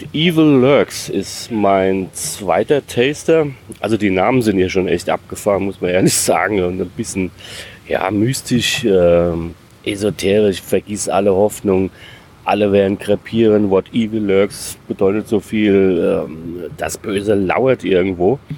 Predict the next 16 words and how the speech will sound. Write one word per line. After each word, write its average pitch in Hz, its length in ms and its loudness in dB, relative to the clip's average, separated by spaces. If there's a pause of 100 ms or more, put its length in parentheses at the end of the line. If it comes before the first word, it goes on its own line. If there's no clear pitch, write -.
(600)
Und 98 400 2
das 95 140 0
ist - 180 -2
ein 107 120 -2
Stout. 113 480 2
Und 104 200 2 (160)
die 104 120 -4 (140)
zweite 92 440 0
Fassung, 98 400 -2
die 101 180 -4
ich 147 140 -4
mir 104 340 2
bestellt 95 460 0
habe, 123 340 0
ist - 220 -8
nochmal, 104 480 0